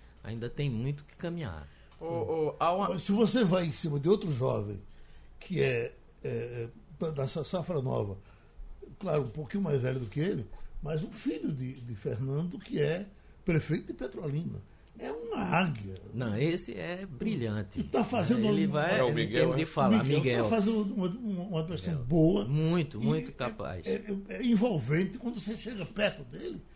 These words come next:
Speaker 3: ele lhe engole na hora, né?
Speaker 1: E um cara que de, de, no, no corpo a corpo, dizem que ele é mais carismático do que o pai.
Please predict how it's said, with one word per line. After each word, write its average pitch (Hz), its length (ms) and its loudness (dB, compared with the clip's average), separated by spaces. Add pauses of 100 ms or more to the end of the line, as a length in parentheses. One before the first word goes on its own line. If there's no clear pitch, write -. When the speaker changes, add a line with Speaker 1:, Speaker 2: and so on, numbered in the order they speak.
(120)
Speaker 3:
ele 226 180 -4
lhe 415 80 -8
engole 214 360 0
na 214 120 -2
hora, 135 340 -4
né? 139 100 -10 (400)
Speaker 1:
E 151 240 0
um 175 80 -4
cara 156 480 -2 (160)
que 143 100 -4
de, 135 200 0
de, 113 220 -4
no, 143 200 4
no 147 160 4
corpo 170 320 4
a 147 40 4
corpo, 147 300 0
dizem 180 540 4
que 190 100 -2
ele 165 200 2
é 156 80 2
mais 190 560 2
carismático 156 640 6
do 175 80 -2
que 196 100 -2
o 208 80 2
pai. 98 340 -2